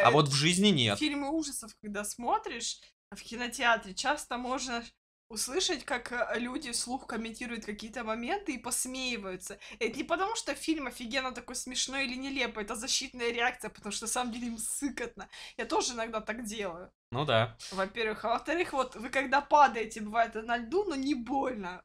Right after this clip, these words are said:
Speaker 2: Обычно ты думаешь, «Господи, как же это нелепо», и ржешь.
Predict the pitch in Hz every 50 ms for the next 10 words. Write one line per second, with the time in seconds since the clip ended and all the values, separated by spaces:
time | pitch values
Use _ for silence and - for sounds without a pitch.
0 | _ _ _ 175 202 226 247 302 302 - 277 247 247 247 240 262 240 233 240 -
1 | 320 - - - 240 240 240 - 330 320 330 359 359 - 339 294 311 285 240 208
2 | 202 - - - 233 240 240 220 208 196 208 180 151 180 - - - - -